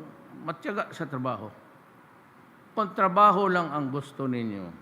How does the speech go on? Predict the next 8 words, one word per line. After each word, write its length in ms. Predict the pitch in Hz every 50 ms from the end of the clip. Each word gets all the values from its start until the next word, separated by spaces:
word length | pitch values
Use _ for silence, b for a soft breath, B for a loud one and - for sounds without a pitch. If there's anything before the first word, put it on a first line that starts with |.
| - - - - - - - - - - - - - - - - - - - - - - - - - - - - - - - - - - - - - - - - - - - -
alam 160 | 196 240 247
mo, 280 | 226 233 196 160 165 165
mag-isip 440 | 160 170 156 - 180 165 120 - -
kayo 220 | 147 135 127 120
sa 260 | 123 - 117 113 -
Senado. 480 | - - - 110 110 104 95 87 87 90 - - - - - - - - - - - - - - - - - - - - - - - - - - - - - - - - - - - - - - - - - - - - - - - - - - - - - - - - - - -
Tignan 320 | 233 285 311 302 262 233
ninyo 200 | 214 175 156 143